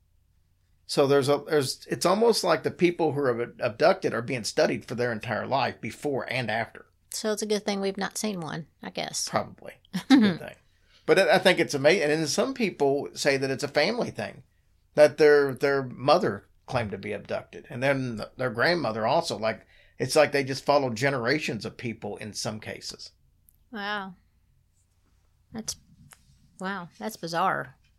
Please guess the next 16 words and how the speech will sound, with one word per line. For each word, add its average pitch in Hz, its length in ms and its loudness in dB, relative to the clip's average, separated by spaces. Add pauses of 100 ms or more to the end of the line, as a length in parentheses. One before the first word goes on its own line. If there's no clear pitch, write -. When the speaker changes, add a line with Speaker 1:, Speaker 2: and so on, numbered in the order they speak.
(400)
Speaker 1:
So, - 460 -10 (340)
uh, 135 80 -8 (240)
this 170 220 0
guy, 175 140 8
like 143 180 6
I 131 40 -6
said, 123 160 -2
he's 139 140 -4
pretty 147 240 0
fantastic. 117 600 -4
If 110 80 -16
you 113 60 -14
get 123 180 -4
a - 0 -
chance 120 280 -6
to, 107 200 -8